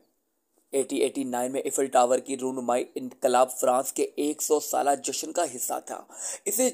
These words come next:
सौ साला तकारीब के मौके पर होने वाली नुमाइश के दरवाजे के तौर पर मनाया जाता है। इस मीनार को आलमी नुमाइश के बीस साल बाद मुनहदम किया जाना था, लेकिन बाद अज़ां ये इरादा मनसूख कर दिया गया। दिलचस्प बात यह है कि जब एफिल टावर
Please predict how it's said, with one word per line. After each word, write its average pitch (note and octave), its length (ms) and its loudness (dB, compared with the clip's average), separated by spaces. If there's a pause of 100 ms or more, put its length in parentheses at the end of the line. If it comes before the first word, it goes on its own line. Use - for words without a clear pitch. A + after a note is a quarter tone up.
सौ E3 280 6
साला F#3+ 320 6
तकारीब E3+ 540 0
के F#3 100 4
मौके D#3 340 0
पर - 200 6
होने D3+ 240 -2
वाली E3 220 2
नुमाइश C#3+ 360 2
के D#3+ 140 0
दरवाजे C3+ 460 4
के D#3+ 160 0
तौर D3 240 2
पर D3+ 260 0
मनाया B2 340 2
जाता D3+ 340 2
है। D#3+ 200 -2 (300)
इस C#3 180 -6
मीनार B2+ 340 2
को D3+ 140 4 (200)
आलमी C#3+ 380 4
नुमाइश C3+ 360 0
के D#3 160 -2 (100)
बीस D3 340 -8
साल C#3 300 6
बाद E3 260 6
मुनहदम C#3 420 -2
किया C#3 240 -2
जाना C3 300 -2
था, G3 220 -4 (300)
लेकिन F#3+ 280 0
बाद E3 260 6
अज़ां F#3+ 260 6
ये F3 200 4 (120)
इरादा D#3 440 6
मनसूख C#3+ 480 -2
कर - 200 -4
दिया B2+ 160 -4
गया। - 260 -10 (260)
दिलचस्प G3+ 560 6
बात D3 320 6
यह E3+ 220 4
है F3 80 8
कि F3+ 120 0
जब F#3+ 280 -2
एफिल G3+ 240 0
टावर D#3+ 340 6